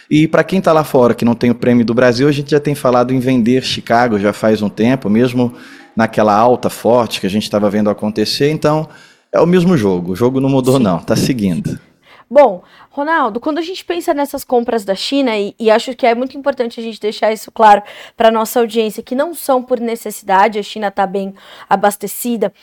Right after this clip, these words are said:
Speaker 2: é, elas, elas vão, é, sedimentando ali e pavimentando um caminho importante para as relações entre China e Estados Unidos, ou elas são só uma pequena parte dessa situação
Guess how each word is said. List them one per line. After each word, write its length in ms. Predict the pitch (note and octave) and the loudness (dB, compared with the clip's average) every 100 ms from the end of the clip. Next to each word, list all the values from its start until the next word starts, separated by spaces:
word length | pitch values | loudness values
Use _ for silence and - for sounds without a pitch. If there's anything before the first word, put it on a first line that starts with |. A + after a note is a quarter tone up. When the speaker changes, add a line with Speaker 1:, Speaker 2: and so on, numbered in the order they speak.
| _ _ _ - | _ _ _ 4
Speaker 2:
é, 400 | A#3+ A3+ A3+ A#3 | 8 10 8 8
elas, 480 | C4 C#4+ A#3 - - | 6 6 2 -10 -2
elas 320 | A#3 B3+ B3+ | 4 4 2
vão, 340 | A3+ B3+ G4 G#4 A#3+ | -2 0 0 -2 -6
é, 520 | A#3 A#3 A3+ G#3+ G3+ G3 _ _ _ _ | 0 2 2 2 0 -4 _ _ _ _
sedimentando 920 | - D#4+ C#4+ D#4 C#4 C4 C#4 D4+ C#4 | -2 0 0 -6 -6 2 4 4 2
ali 360 | A3+ A3 B3+ C4 | 0 0 -2 -4
e 140 | A#3 G#3+ | -6 0
pavimentando 880 | B3+ B3 C4 B3 A#3 B3 B3+ A#3+ A3+ - - _ | 2 2 0 -4 0 2 2 0 -6 -10 -20 _
um 300 | A3 A#3 A#3 | -2 0 0
caminho 420 | A#3 A#3 A#3 B3 | 2 0 0 -4
importante 480 | B3 A#3+ A#3 A#3+ A#3+ | -4 -4 0 -2 -2
para 120 | - | -4
as 80 | A#3 | -2
relações 520 | B3+ A3 - G#3+ A3 | 0 0 -2 -8 -6
entre 240 | A#3 G#3 G#3+ | -6 -8 -12
China 280 | - G#3+ | -12 -10
e 20 | G#3+ | -8
Estados 340 | - G#3 G3 | -2 -2 -2
Unidos, 520 | G3+ G#3 B3+ B3+ D4 - - - - | -6 -6 -6 -8 -14 -16 -20 -6 4
ou 160 | A#3+ | 8
elas 200 | C4 C4 | 8 6
são 300 | - D4 D4 | 0 -2 -2
só 480 | C#4 - E4 F#4 F4 | -4 0 4 4 4
uma 160 | D#4+ D4 | 0 -6
pequena 320 | - C#4+ B3 | -4 -4 -4
parte 400 | - A#3+ B3 - | 2 4 4 2
dessa 260 | B3 A#3 A3 | -2 -2 -8
situação 500 | - G#3 - B3+ | -8 -8 -2 0